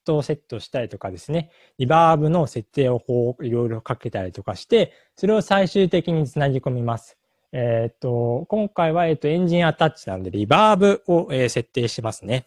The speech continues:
はい。で、えーっと、まあ、リバーブとかを設定して、ちょっとデュレーション、これ多分下にあると思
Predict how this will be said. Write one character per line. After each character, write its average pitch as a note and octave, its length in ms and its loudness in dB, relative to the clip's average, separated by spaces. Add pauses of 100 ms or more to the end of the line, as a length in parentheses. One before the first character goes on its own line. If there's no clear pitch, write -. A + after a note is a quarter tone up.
(260)
は A2 240 -2
い。 F2 100 -12 (760)
で、 D3 500 2
え A#2+ 40 2
ー A#2+ 40 -4
っ - 60 -10
と、 C3+ 280 2
ま F#3+ 100 2
あ、 - 20 6
リ D#3 120 4
バ G3+ 140 4
ー G#3 60 4
ブ A3 100 -2
と G#3 140 0
か E3+ 60 4
を B2+ 80 4
設 - 180 -6
定 D3 180 2
し - 60 -6
て、 C#3 80 -4
ち C#3+ 60 -2
ょ - 20 0
っ - 20 0
と G#2+ 60 -4
デ B2+ 80 2
ュ - 20 6
レ B3 80 6
ー B3 40 2
シ - 100 -2
ョ B2+ 40 0
ン、 A#2 60 -4
こ A#2+ 60 -4
れ A2+ 40 -2
多 B2+ 100 0
分 A2+ 100 -2
下 E3 200 0
に F3 120 2
あ D3 120 0
る F3 120 4
と - 100 -2
思 A2+ 260 -2